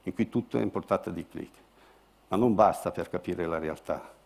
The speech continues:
Il mondo va guardato con gli occhi, non solo attraverso uno schermo. Osservate, ascoltate, immaginate e poi provateci senza troppi proclami, a un passo dopo l'altro, con pazienza.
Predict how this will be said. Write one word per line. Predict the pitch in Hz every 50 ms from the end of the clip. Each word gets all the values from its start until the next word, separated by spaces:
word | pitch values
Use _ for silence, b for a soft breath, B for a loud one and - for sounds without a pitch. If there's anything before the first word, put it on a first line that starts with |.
| _ _ _
Il | - 95
mondo | 95 101 113 117 117 113
va | 98 98
guardato | 87 92 92 92 101 98 - - 87
con | - 92 85
gli | 80 90
occhi, | 92 92 - - - - B B B B
non | - 107 101
solo | - - - 113 113 110
attraverso | - - 104 92 92 90 - - 98
uno | 87 87
schermo. | - - - 82 78 76 78 - - B B B B -
Osservate, | - - - - 101 90 90 92 92 87 - - - - - - _
ascoltate, | 98 101 - - 107 85 - - 95 92 92 - - 101 - -
immaginate | - 104 101 101 101 90 92 95 87 85 - - - - - -
e | - -
poi | - 110 104
provateci | - - 95 82 92 85 - - - - - 110 98 B B B B B
senza | - - 113 104 - - 104
troppi | - - 107 95 - 95 -
proclami, | - 98 87 - 98 92 90 98 107 110
a | - 101
un | 82 -
passo | - - 110 - - - 98 82 - -
dopo | - - - 85
l'altro, | 87 87 85 82 - - 101 101 B B B B _
con | - 95 -
pazienza. | - 180 - - - 78 65 - - - - - -